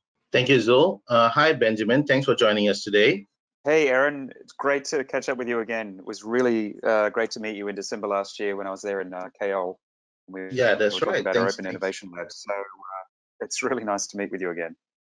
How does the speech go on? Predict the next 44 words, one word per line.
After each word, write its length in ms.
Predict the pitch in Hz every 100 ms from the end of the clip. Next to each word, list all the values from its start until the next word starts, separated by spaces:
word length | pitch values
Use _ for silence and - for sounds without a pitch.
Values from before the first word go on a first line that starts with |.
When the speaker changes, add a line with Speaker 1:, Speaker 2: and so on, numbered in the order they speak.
| _
Speaker 1:
Yep. 260 | 120 117 - _ _ -
Okay, 300 | 143 131 -
uh, 100 | 135
before 280 | 135 143 233
we 80 | 196
go 120 | 175
into 120 | 160
the 100 | 139
questions, 460 | 127 117 - 131 139
uh, 300 | 120 120 117
if 80 | 113
you 60 | 117
don't 180 | 135
mind 180 | 139 135
me 120 | 135
asking 400 | 120 135 - 135
you, 160 | 117 107
um, 300 | 113 123 120 _ _ _ -
how 220 | 220 240
are 120 | 220
things 360 | 208 185 165 156
with 160 | 127
Red 160 | 131 131
Hat, 260 | 135 120 -
uh, 580 | 120 110 107 104 101 101 98 - -
in, 240 | 135 131
in 140 | 120 123
the 100 | 117
region 320 | 120 120 107
right 180 | 101 92
now? 140 | 98
How 120 | 147 156
are 40 |
you 140 | 147
guys 200 | 139 120
coping 360 | - 113 110 107
with, 140 | 101 - 107
with 120 | 104 -
the 80 | 110
lockdowns 680 | 101 - 107 101 101 101
and, 160 | 98 101
and 80 | 101
the 60 |
pandemic? 480 | 98 98 98 98